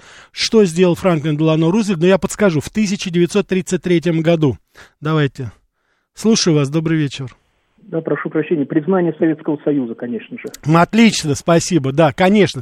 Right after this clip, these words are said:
Speaker 1: тысяча девятьсот тридцать третий год. Франклин Делано Ру-, спасибо вам, Франклин Делано Рузвельт, когда он сидел в своём овальном офисе, на своей, э, он, так сказать, тогда уже плохо ходил, но он ещё, так сказать, х-,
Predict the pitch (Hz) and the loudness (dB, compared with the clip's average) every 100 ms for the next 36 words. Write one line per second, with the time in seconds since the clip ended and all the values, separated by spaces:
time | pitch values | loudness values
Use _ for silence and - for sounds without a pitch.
0 | - 240 233 202 180 160 165 - 202 - | -4 -2 -2 -4 -8 -4 -4 -2 -4 -2
1 | 180 180 165 - 160 156 147 139 127 _ | -4 -4 -8 -2 -2 -2 -4 -2 -4 _
2 | - - - - 185 220 214 196 175 170 | -20 -20 -16 0 2 2 0 -4 2 4
3 | 170 190 180 151 196 180 190 143 123 113 | 4 4 2 2 0 0 0 0 -2 -2
4 | 185 214 202 190 175 170 175 180 170 170 | 0 2 2 0 2 2 2 2 4 2
5 | 123 113 143 160 214 196 180 185 - 175 | 0 -6 -6 0 0 0 0 0 0 -2
6 | 170 165 156 170 160 156 202 - 160 - | 0 0 0 0 2 2 0 0 -6 -8
7 | 110 _ - - - 160 - 202 226 220 | -12 _ -20 -18 -6 -4 2 2 4 2
8 | 196 - 156 175 170 165 160 160 156 151 | 2 -4 -10 -2 0 2 2 0 0 0
9 | 151 165 196 208 214 - 185 180 170 175 | -4 -2 -2 0 -2 -4 -4 -2 0 0
10 | 151 156 170 160 160 - 165 160 233 226 | 0 -2 -4 -4 -4 -4 -4 0 0 2
11 | 175 180 190 190 175 185 151 - - 151 | 0 2 2 0 0 -2 -4 -8 -8 -8
12 | - 165 | -8 -10